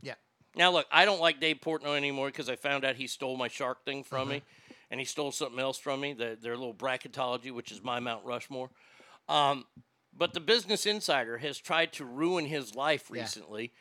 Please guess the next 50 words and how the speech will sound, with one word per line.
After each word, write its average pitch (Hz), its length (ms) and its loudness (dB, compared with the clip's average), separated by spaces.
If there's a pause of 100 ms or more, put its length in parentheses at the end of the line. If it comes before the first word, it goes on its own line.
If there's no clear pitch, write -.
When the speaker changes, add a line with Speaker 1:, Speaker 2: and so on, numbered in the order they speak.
(260)
Speaker 2:
by 143 120 2
saying 165 360 2
that 135 160 0
he's 151 280 -8 (140)
raped 151 380 2
women 156 580 2
Speaker 1:
Uh-huh. 123 80 -6
Speaker 2:
and 117 200 -2
he 135 120 -10
did 147 240 -6
these 147 180 -4
horrible 156 320 -2
things, 160 340 -4 (100)
and 120 120 -10
these 180 220 -6
are 170 40 -8
women 156 260 -6
that 135 120 -6
he's 151 240 -10
never 147 220 -6
even 117 300 -8
met. 147 300 -4
Speaker 1:
Uh-huh. 113 260 -14 (400)
Speaker 2:
So 170 320 -2 (120)
you 170 120 -6
don't 240 180 2
think 226 160 -2
these 180 180 -2
hack 185 300 0
jobs 139 320 -2
can 131 160 -12
happen, 185 400 -6
Speaker 1:
Yeah. 110 180 -10
Speaker 2:
but - 160 -12
they 127 180 -8 (140)
do. 175 280 -6
Speaker 1:
And, 214 200 -2
and 226 160 0
so 220 240 4
I'm 214 120 4
wondering, 220 460 2
too, 190 360 2
why, 151 360 4
what 170 260 0
is 180 280 0
the, 147 380 -2
the, 135 240 -4 (260)
the, 131 260 -6 (140)
the 135 120 -10
point 151 560 -6